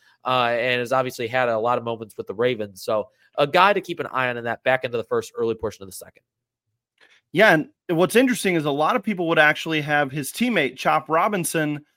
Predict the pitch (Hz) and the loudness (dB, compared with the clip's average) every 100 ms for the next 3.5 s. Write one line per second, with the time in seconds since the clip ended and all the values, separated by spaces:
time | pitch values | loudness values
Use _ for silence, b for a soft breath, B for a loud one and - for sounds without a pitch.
0 | b _ 139 135 160 226 233 180 - 156 | b _ -2 0 4 6 6 6 4 2
1 | 139 165 160 160 156 - 160 151 151 143 | 2 -2 0 0 -4 -2 0 0 -2 -2
2 | 160 214 196 165 160 160 143 131 147 180 | 0 2 4 2 0 -6 -8 -6 -6 -4
3 | 247 214 196 185 170 | -6 0 0 2 0